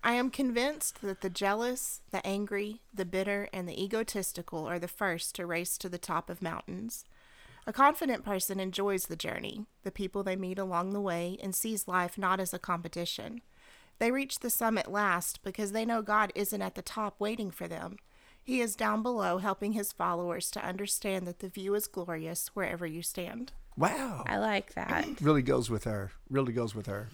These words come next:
Speaker 2: topic today.
Speaker 3: I think she reads them first and then goes and
Speaker 2: Well,
Speaker 3: finds a quote.
Speaker 2: well, I
Speaker 1: Of
Speaker 2: figure she
Speaker 1: course.
Speaker 2: probably
Speaker 1: <laughs>
Speaker 2: does, yeah. Uh,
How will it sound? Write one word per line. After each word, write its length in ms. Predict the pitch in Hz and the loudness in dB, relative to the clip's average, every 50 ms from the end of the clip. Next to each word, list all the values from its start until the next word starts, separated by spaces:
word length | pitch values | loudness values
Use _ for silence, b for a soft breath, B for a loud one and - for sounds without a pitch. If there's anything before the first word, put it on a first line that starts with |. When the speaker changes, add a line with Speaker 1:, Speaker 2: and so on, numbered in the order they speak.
| - - | -8 0
Speaker 2:
topic 360 | - 120 113 113 - 113 - - | 2 2 4 4 2 -2 -4 -4
today. 380 | - 110 110 107 104 107 110 - | -6 -4 -4 -2 -4 -2 2 4
Speaker 3:
I 100 | 254 302 | 4 6
think 240 | 294 427 415 320 254 | 6 6 4 4 4
she 240 | - - - 285 226 | 2 2 2 2 4
reads 320 | 208 190 196 208 214 240 | 6 4 4 4 4 4
them 160 | 226 190 208 | 2 2 2
first 400 | - - 190 175 190 208 - - | 4 6 6 6 6 4 0 -2
and 100 | 180 208 | 0 2
then 180 | 185 156 175 180 | 2 2 2 2
goes 220 | - - 170 - | 2 2 2 6
and 60 | - 196 | 6 6
Speaker 2:
Well, 80 | - - | 8 8
Speaker 3:
finds 240 | 180 170 170 165 - | 8 6 6 4 2
a 60 | 170 | -2
quote. 280 | - - - 160 175 202 | 0 2 4 6 6 8
Speaker 2:
well, 80 | 415 | 6
I 40 | 403 | 6
Speaker 1:
Of 80 | 381 - | 4 6
Speaker 2:
figure 220 | - 202 427 330 - | 8 8 8 10 10
she 40 | 427 453 | 8 10
Speaker 1:
course. 40 | - | 10
Speaker 2:
probably 340 | 165 170 190 165 147 - - | 10 10 12 12 12 12 12
Speaker 1:
<laughs> 160 | 135 165 - | 12 12 10
Speaker 2:
does, 260 | 214 143 120 113 113 | 10 10 8 6 6
yeah. 340 | 143 151 151 135 110 113 113 92 90 - - 117 104 101 B B B B B B B B - - | 4 6 6 8 6 6 4 2 -2 -4 -2 -2 -2 -2 B B B B B B B B -8 4
Uh, 420 | - 127 127 117 113 110 110 107 | 6 8 8 8 6 4 4 0